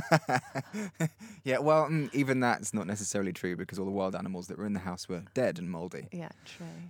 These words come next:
Speaker 1: When you say you wouldn't recommend doing that, I, what I guess you're referring to is buying our house.
Speaker 2: <laughs> Buying our house
Speaker 1: <laughs>
Speaker 2: and moving in straight away.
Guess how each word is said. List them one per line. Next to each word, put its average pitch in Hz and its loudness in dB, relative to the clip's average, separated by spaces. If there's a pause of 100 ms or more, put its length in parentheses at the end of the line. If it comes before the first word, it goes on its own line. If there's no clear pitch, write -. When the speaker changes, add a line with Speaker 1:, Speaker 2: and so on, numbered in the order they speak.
(200)
Speaker 1:
When 127 4
you 143 2
say 175 4
you 147 4
wouldn't 117 2
recommend 101 -2
doing 95 0
that, 62 -12
I, - -12
what 104 -2
I 101 0
guess 101 -2
you're 90 -2
referring 90 -4
to - -8
is 80 -10 (240)
buying 90 -2
our 101 2
house. - -10 (360)
Speaker 2:
<laughs> - -14
Buying 220 2
our 202 6
house 170 2 (140)
Speaker 1:
<laughs> 143 4
Speaker 2:
and 233 6
moving 262 2
in 233 0
straight 226 4
away. 214 4